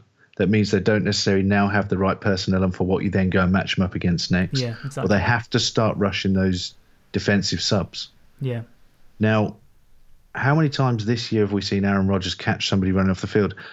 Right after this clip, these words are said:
Speaker 1: I know we've seen it, but as much as in previous years, not, not for me. And it's because we're not p-, pushing the point.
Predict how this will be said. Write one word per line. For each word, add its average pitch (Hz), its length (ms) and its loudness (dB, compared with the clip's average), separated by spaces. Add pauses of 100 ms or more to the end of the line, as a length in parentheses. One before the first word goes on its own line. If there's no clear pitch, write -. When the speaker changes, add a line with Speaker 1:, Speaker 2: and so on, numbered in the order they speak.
(120)
Speaker 1:
I 113 60 2
know 143 120 2
we've 165 180 0
seen 170 300 2
it, 87 180 -4 (800)
but 113 120 2
as 107 100 -2
much 131 220 0
as 123 100 -2
in 123 100 0
previous 113 460 -2
years, 85 400 -6 (400)
not, 110 320 -2
not 117 120 -8
for 113 120 0
me. 95 240 2 (640)
And 117 120 2
it's 110 100 -2
because 113 500 0
we're 110 140 2
not 104 360 0
p-, - 80 -16 (200)
pushing 104 320 0
the 90 80 0
point. 87 380 -2